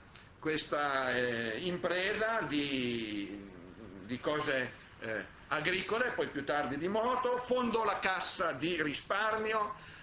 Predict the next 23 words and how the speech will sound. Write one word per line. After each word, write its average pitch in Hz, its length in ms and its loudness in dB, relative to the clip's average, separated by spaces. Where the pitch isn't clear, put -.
fondarono 214 920 2
una 180 200 4
congregazione 165 800 2
di 113 120 -2
suore, 214 840 2
impiegarono 208 920 2
le, 170 540 2
eh, 156 260 2
fanciulle, 160 760 2
le 151 160 2
donne, 147 480 4
eccetera, 143 460 0
eccetera. 127 400 -2
Quindi 220 460 0
hanno 208 480 2
trasformato, 202 680 0
la 165 120 4
loro 233 320 2
parrocchia 214 540 2
era 190 100 4
diventato 214 640 0
il 214 280 2
modello, 262 1000 2